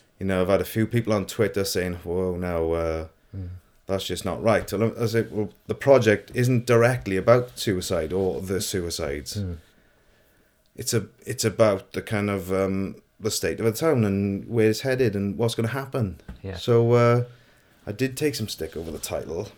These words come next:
Speaker 1: but I stuck with it. I did stick a question mark after it at one point, and I was talking to a friend,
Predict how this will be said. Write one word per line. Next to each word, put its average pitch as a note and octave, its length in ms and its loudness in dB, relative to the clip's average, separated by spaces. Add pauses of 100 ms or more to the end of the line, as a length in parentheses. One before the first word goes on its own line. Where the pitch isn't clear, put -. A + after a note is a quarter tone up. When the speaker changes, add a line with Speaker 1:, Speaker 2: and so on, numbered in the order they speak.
Speaker 1:
but A#2 180 6
I B2 100 2
stuck - 420 4
with D3+ 160 8
it. A2 260 6 (800)
I C3 80 2
did C#3+ 320 2 (420)
stick C3+ 300 2
a G#2 60 -8
question C3 440 4
mark G2 440 2
after G#2 540 0
it - 200 -2 (300)
at A2 160 2
one A#2+ 200 6
point, E2+ 540 -4 (600)
and A2 100 -4
I A2 80 2
was A2 120 0
talking C3 320 0
to C3 100 -2
a B2 60 2
friend, G#2 600 0